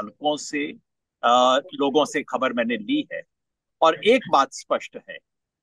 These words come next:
कि कुल मिलाकर रुझान इस वक्त यहाँ पे, यहाँ पे फिर traditionally ये इलाका कांग्रेस का हुआ करता था, लेकिन पिछले दो election से बीजेपी की तरफ गया था। इस दक्षिण हरियाणा के इलाके में खबर अब ये है कि बीजेपी एक-एक सीट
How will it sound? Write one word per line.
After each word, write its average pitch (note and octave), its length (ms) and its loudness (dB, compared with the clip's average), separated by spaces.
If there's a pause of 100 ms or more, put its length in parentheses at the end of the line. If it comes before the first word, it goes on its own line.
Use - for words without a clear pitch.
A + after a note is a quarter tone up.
(240)
कि G3 120 -4 (100)
कुल C4 220 2
मिलाकर C3+ 640 0
रुझान A#2 680 -2 (100)
इस - 220 -12
वक्त - 360 -2
यहाँ A#2+ 280 0
पे, F2+ 420 -16
यहाँ C3 220 0
पे B2+ 240 -4
फिर F3+ 360 0 (440)
traditionally G#3 440 2
ये E3+ 180 0
इलाका B2 320 0
कांग्रेस A#2 400 -8
का - 100 0
हुआ G#2+ 260 0
करता - 380 -6
था, - 200 -8
लेकिन C#3+ 260 -6
पिछले D3 320 -2
दो C#3+ 180 2
election C4 680 -4
से - 200 -10
बीजेपी A#2 360 -4
की A2+ 100 -8
तरफ A2 240 0 (140)
गया G#2 160 0
था। - 220 -16 (960)
इस B3+ 220 4
दक्षिण A#3+ 440 2 (140)
हरियाणा E3+ 420 2
के D3 300 -6
इलाके A2 480 -6
में A#2 200 -4
खबर D3 420 0
अब B2+ 140 4
ये A#2 300 -6
है C3 80 0
कि D3 220 -4
बीजेपी C3+ 680 -2
एक-एक D3+ 400 -2
सीट - 260 -4